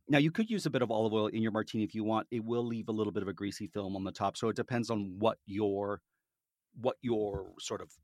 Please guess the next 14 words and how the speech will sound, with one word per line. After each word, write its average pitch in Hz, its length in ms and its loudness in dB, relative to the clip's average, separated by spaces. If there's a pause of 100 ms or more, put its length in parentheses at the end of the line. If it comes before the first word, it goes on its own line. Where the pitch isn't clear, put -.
(100)
tastes 113 300 -2
are. 95 160 0
But 120 180 -2
traditionally, 160 420 4
it's - 220 -2
the 127 120 2
brine, 101 540 0
and 95 120 -2
the 98 60 -4
brine, 117 280 2
of 107 100 -6
course, 104 300 -4
is, 95 120 -8
like, 101 160 -4